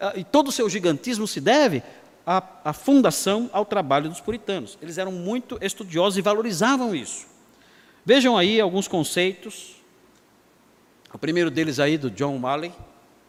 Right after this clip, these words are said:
fala o seguinte: "Quando a ignorância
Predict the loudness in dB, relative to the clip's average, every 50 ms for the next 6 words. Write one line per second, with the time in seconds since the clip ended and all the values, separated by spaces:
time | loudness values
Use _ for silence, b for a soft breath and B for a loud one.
0 | _ _ _ _ _ _ _ _ _ _ _ b b b b b b b _ -8
1 | -8 -6 -6 -6 -4 -4 -6 -6 -8 -12 -20 b b b b b b b -2 0
2 | 2 2 2 2 2 2 4 4 4 4 4 2 0 0 -2 -4 -2 -2 -4 -4